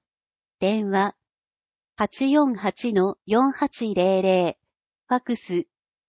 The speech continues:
八四零の四四九五。水野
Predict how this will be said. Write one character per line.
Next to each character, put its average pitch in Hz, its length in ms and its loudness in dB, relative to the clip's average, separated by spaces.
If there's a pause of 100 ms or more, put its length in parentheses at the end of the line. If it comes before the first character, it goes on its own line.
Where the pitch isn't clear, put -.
八 269 400 -2
四 269 300 2
零 233 280 0
の 175 360 -2
四 226 220 2
四 277 340 2
九 202 340 -2
五。 185 380 0 (2500)
水 262 320 -2
野 185 240 0